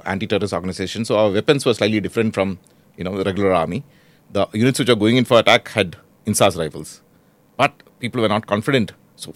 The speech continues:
first time when we landed up, immediately they took our, you know, uh, that was something which stayed in my head. And we were back to, you know, seven point six to Ishapurs.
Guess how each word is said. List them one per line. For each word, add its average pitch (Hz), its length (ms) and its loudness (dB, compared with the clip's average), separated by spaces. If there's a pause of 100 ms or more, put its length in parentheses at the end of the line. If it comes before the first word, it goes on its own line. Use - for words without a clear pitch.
first - 220 -8
time 139 220 2
when 113 120 0
we 123 100 0
landed 107 240 2
up, 107 120 2
immediately 160 520 0
they 117 120 2
took - 160 -6
our, 185 160 0 (800)
you 95 80 -6
know, 110 80 -8 (500)
uh, - 280 -6
that 107 140 4
was 107 80 4
something 110 220 -2
which 104 120 -2
stayed 92 160 -2
in 98 40 -4
my 95 80 -2
head. 117 220 -2 (640)
And 120 100 -2
we 143 80 6
were 139 80 2
back 113 240 -2
to, 117 380 -2 (100)
you 104 80 -8
know, 101 80 -4
seven 98 220 -2
point 101 220 -2
six - 160 -8
to 92 80 -4
Ishapurs. 73 560 -8